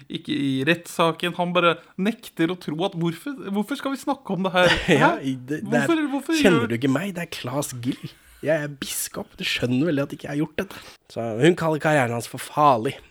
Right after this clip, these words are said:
Speaker 2: Jo eldre Wenche Foss blir, jo høyere akter hun Gud og forakter hans tjenere. Men ikke Gill, da, for de skal være gift, da, liksom.
Speaker 1: Ja, men der hinter
Speaker 2: Fordi han
Speaker 1: hun
Speaker 2: er en rettskaffen mann, men tydeligvis en drittsekk allikevel.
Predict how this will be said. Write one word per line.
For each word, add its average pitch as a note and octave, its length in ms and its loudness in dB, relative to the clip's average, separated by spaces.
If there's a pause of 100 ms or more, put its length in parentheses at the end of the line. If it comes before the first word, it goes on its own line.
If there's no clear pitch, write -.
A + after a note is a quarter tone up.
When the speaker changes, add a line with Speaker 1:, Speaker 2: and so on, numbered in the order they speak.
(200)
Speaker 2:
Jo A#2 160 -6
eldre A#2 320 -2
Wenche A#2 240 -2
Foss A#2 160 -2
blir, A#2+ 240 0
jo A2+ 160 -2
høyere A2 480 -2
akter - 320 -8
hun A#2 160 -4
Gud C3 320 4
og G2+ 80 -2
forakter A2 480 -8
hans A2 160 -4
tjenere. G#2 380 -6 (180)
Men A#2+ 160 -2
ikke B2 160 -4
Gill, G#2+ 160 -6
da, F2+ 80 -16 (160)
for - 160 -18
de G2+ 80 -14
skal - 160 -16
være F2 240 -14
gift, E2 300 -18
da, - 100 -18
liksom. C#3+ 160 -8
Speaker 1:
Ja, E3 480 4
men F3 220 -2 (180)
der E3+ 240 4
hinter G3 60 -4
Speaker 2:
Fordi C#3+ 160 4
han F3+ 160 6
Speaker 1:
hun D#3 100 0
Speaker 2:
er B2+ 200 0 (100)
en B2 80 -10 (400)
rettskaffen G2+ 500 -10
mann, G2 140 -10 (100)
men G#2 140 -6 (420)
tydeligvis G2+ 320 -8
en G#2+ 80 -8
drittsekk G#2+ 540 -12
allikevel. - 320 -20